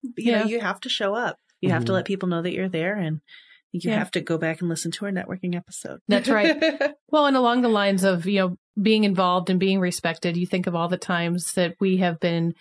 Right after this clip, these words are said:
Speaker 2: asked or you have been asked about, "Oh, can you chair this committee? Would you be on this subcommittee?"
Speaker 1: Mm-hmm.
Speaker 2: And, and eventually you're, you're, like, committed out, right?
Speaker 1: Yeah.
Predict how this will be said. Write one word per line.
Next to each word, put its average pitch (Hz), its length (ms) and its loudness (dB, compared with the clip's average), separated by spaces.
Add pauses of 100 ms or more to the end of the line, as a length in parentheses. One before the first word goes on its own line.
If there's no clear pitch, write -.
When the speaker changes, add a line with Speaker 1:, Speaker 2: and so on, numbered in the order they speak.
(280)
Speaker 2:
asked 185 420 -2
or 170 60 0
you 185 280 2
have 190 140 2
been 175 160 0
asked 170 420 -4 (140)
about, 170 600 -2 (380)
"Oh, 214 160 4
can 202 200 0
you 202 160 2
chair 185 300 0
this 180 200 0
committee? 170 540 0
Would 170 240 -2
you 180 100 2
be 180 140 2
on 175 160 0
this 175 160 -2
subcommittee?" 175 600 0
Speaker 1:
Mm-hmm. 175 120 4
Speaker 2:
And, 175 80 -2 (400)
and 180 80 4
eventually 180 440 2
you're, 170 300 0
you're, 170 180 0
like, 165 120 -2
committed 170 380 0
out, 156 280 0
right? 165 140 0
Speaker 1:
Yeah. 156 240 2